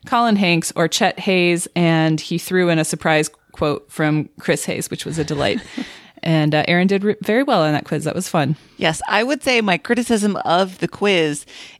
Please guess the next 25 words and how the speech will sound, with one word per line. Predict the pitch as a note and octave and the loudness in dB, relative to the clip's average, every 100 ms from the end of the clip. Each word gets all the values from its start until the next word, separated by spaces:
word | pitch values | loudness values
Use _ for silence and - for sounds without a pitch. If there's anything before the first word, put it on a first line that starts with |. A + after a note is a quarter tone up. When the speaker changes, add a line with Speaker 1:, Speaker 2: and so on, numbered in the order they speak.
| - | -2
Speaker 2:
is | E3+ E3+ | 0 -2
that | - D#3+ D3+ D3+ - - | 0 2 2 2 -2 -2
Andrew | E3+ F3 E3+ F3+ E3 | 0 0 0 0 0
needed | E3+ E3 E3 C#3+ | 0 2 0 -2
to | - D3 | 0 0
randomize | C#3+ D3+ D#3 D#3+ D#3+ D3+ D3 | 0 0 0 2 2 0 -2
the | D3 | -6
quotes | - D#3+ - | -2 0 2
a | |
little | F#3+ G3 | 2 2
bit | G#3+ | 2
more | G#3+ A#3 A#3 B3 B3+ - - _ - | 2 2 2 0 -2 -8 -20 _ -8
because | F#3 F#3 E3 D#3+ D#3 D#3 | -2 0 2 2 0 -2
it | C3 C#3+ | -2 0
went | D#3+ D#3 - | 2 0 0
Tom, | - F#3 D#3+ D#3 D#3 D#3+ _ | -2 0 2 0 -2 -8 _
Colin, | - D#3 D3+ D3 C#3+ D3 | -4 0 2 0 -2 -4
Chet, | - D3 C3+ - _ _ - | -4 -2 -2 -4 _ _ -8
Tom, | E3 D3 C#3 C#3+ - | -2 0 0 -4 -12
Colin, | - D3 C#3 C3+ C#3 - | -4 -2 0 -2 -6 -6
Chet. | - C#3 F#3 | -2 0 0
Speaker 1:
Right, | F3 E3 D#3 - | 0 0 -2 -4
right. | E3+ D3+ | -4 -2
Speaker 2:
So | D#3+ D3 C#3+ C#3+ - | 0 0 2 0 0
I, | D3 D3 A2 | -2 -2 -4